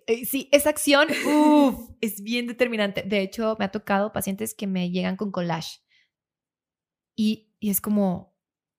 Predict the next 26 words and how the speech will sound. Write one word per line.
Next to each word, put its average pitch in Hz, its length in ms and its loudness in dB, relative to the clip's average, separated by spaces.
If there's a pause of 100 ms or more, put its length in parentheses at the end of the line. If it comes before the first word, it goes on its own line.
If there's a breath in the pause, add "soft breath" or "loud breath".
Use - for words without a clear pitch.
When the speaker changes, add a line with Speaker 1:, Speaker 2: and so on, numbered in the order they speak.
(1000 loud breath)
Speaker 2:
¿Qué 254 80 0
hacer? 247 340 -2
Speaker 1:
es - 160 12
como, 381 260 10 (100)
Speaker 2:
<laughs> - 880 0
Speaker 1:
Dios 247 160 -8
mío, 277 300 0
ajá, 220 400 8
sí, 220 260 2
es 196 80 4
muy, 214 240 -2
muy 208 240 -2
interesante 202 540 0
esto. 254 260 -6 (400 loud breath)
Pero 247 160 -2
¿cómo 262 220 -6
sobrellevaste 247 520 -2
entonces 214 360 -4
el 202 120 0
hecho 185 180 -2
de 190 80 2
empezar 185 380 -2
a 180 60 -2
subir 175 340 -2
de 170 100 -4
peso? 170 420 -6